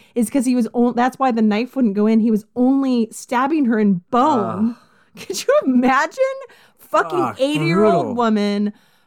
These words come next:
Speaker 1: fucking recovering from hip surgery, a broken hip,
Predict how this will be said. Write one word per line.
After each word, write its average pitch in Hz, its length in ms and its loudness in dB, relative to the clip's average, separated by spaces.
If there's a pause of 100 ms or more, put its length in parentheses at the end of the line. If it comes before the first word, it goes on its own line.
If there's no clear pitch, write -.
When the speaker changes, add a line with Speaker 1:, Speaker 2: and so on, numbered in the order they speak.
(140)
Speaker 1:
fucking 277 380 -2
recovering 262 720 -2
from 208 220 2
hip - 440 -4 (140)
surgery, 214 960 -2 (560)
a 233 60 -2
broken 277 380 -2
hip, 277 440 -4